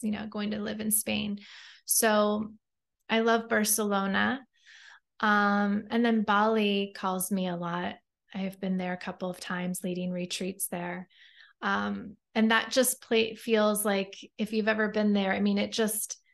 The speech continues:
I mean, it's called Mama Bali. It just, it feels like you're being held and nurtured and, and loved. And the people are just so amazing. So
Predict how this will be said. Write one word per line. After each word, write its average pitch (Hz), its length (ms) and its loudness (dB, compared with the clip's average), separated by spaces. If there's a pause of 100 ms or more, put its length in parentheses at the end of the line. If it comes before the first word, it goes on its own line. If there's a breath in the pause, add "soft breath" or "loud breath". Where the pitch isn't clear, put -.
(240 soft breath)
I 214 40 -4
mean, 208 160 2
it's 202 120 -4
called 214 220 2
Mama 196 320 4
Bali. 175 440 0
It 196 120 -2
just, 208 260 -4
it 202 160 -4
feels 202 600 2
like 185 460 -2 (180)
you're 196 240 -2
being 190 260 -2
held 185 500 -2
and 180 160 -4
nurtured 180 520 -4
and, 180 320 -6
and 190 180 -4
loved. 185 480 -6
And 202 240 -2
the 202 60 -2
people 202 340 -8
are 202 120 -4
just - 580 -2
so 202 240 -2
amazing. 208 600 -4 (600 loud breath)
So 220 680 -4